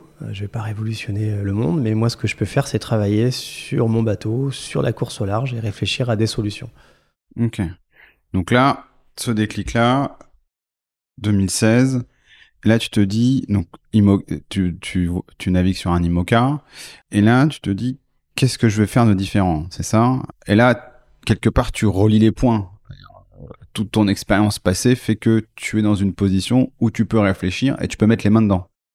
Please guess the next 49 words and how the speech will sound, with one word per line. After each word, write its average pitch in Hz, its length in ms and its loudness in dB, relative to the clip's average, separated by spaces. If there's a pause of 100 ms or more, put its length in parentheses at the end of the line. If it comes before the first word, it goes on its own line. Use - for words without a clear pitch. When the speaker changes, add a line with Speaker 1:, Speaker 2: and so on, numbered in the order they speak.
(440)
Speaker 1:
Oui, 139 160 6
bah, 117 100 4
Speaker 2:
Quelque 101 80 2
Speaker 1:
c'est - 60 -6
Speaker 2:
part. 104 80 2
Speaker 1:
exactement 110 440 4
ça. 113 200 2
C'est-à-dire 110 640 0
que, 95 280 0 (640)
euh, 113 180 -6
moi, 110 200 2
je, 92 360 0
je 101 140 -4
réfléchis 98 500 0
à 104 60 2
ce - 160 -6
moment-là, 104 320 2
comment, 110 500 0
euh, 95 300 -2
comment 123 240 2
je 127 80 -2
peux 120 120 -2
faire 113 220 2
mieux, 131 220 4
parce 131 200 -4
que, 104 200 -4 (600)
euh, - 80 -14 (200)
c'est - 180 -2
comme 160 180 4
une 143 120 6
éolienne, 131 400 6
un 107 60 4
bateau. 101 360 0 (320)
Ça - 160 0
utilise 127 280 2
Speaker 2:
D'accord. 135 160 4
Speaker 1:
le 123 60 4
vent. 113 300 0 (360)
Speaker 2:
Ok. - 140 -4
Speaker 1:
Et 113 140 2
quand 160 180 2
ça 135 160 0
utilise 120 300 0
le 107 100 2
vent, 135 360 2
euh, 117 200 0
le 110 160 2
bilan 110 260 2
environnemental 113 680 0